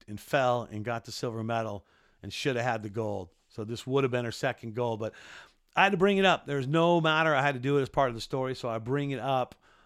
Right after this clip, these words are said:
uh, in the end. I bring the story up, and all these people that, uh, you know, didn't know a lot about snowboarding heard the story and were so moved by the story that people were starting to reach out to me and say how proud they were that she went out and did it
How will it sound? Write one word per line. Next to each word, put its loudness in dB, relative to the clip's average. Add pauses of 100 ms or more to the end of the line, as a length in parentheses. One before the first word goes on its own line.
(100)
uh, -6
in 0
the 0
end. -2
I -14
bring -4
the -4
story -4
up, -4
and -8 (440)
all -2
these -2
people -4
that, -4
uh, -4 (340)
you -10
know, -8
didn't -6
know 0
a 0
lot -2
about -4
snowboarding -6
heard -6
the -8
story -6
and -8
were -6
so -2
moved 0
by -2
the -4
story -4 (300)
that -10
people -4
were -4
starting -2
to -6
reach -6
out -4
to -16
me -4
and -8
say -6 (220)
how -2
proud -2
they 0
were -2 (320)
that -2
she -6
went -2
out -4
and -8
did -2
it -4